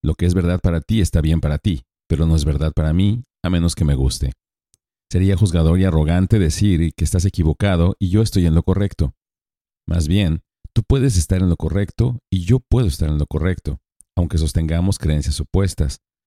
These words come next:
porque la verdad espiritual se redefine como experiencia o preferencia subjetiva y no como una realidad objetiva. Pero la Biblia afirma que hay una verdad espiritual absoluta que salva el alma y un error absoluto que condena.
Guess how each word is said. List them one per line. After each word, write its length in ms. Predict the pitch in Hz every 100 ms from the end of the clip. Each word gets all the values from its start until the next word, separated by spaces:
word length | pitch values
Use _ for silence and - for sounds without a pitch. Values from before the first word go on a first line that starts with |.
| -
porque 220 | - -
la 100 | 98
verdad 220 | 90 87 95
espiritual 540 | 87 90 80 85 85
se 120 | 98
redefine 680 | 80 73 73 95 90 76 76 _ _ _
como 160 | 85 80
experiencia 580 | - 80 78 87 95 -
o 40 |
preferencia 560 | 76 71 69 85 87 80
subjetiva 640 | 73 73 - 107 85 82 - _ _ 90
y 60 |
no 180 | 92 95
como 180 | 95 87
una 140 | 90
realidad 480 | 82 76 73 69 71
objetiva. 560 | 69 71 - 67 60 - _ _ _ _ _ _ _ _ -
Pero 160 | - 107
la 120 | 104
Biblia 220 | 120 139
afirma 420 | 135 - 135 107 85
que 100 | 101
hay 60 |
una 160 | 107 95
verdad 240 | 85 87
espiritual 440 | 87 87 78 87 82
absoluta 520 | - 73 87 95 98
que 120 | 76
salva 280 | - 87 87
el 100 | 87
alma 320 | 90 78 65 - _ -
y 120 | 85
un 120 | 90
error 300 | 82 85 82
absoluto 640 | - 78 73 90 - 117 -
que 140 | - 78
condena. 500 | 78 71 67 62